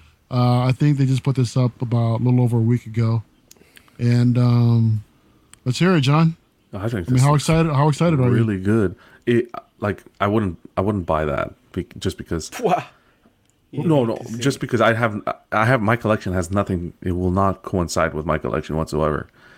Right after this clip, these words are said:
Speaker 2: But, uh, this is
Speaker 3: Don't worry, dude. They're releasing a.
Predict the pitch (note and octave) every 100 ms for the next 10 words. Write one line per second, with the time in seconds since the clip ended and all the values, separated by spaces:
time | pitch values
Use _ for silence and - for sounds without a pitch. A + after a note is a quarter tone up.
0 | - - _ _ _ - G2+ F#2 F2 -
1 | F2+ E2 D#2+ D#2+ - _ _ _ _ -
2 | F#2 A2+ G2+ E2 - D#3+ G3 A3+ D#3 C#3+
3 | E3 - - C3+ C#3 C#3+ D#3 D#3 D3+ D3
4 | B2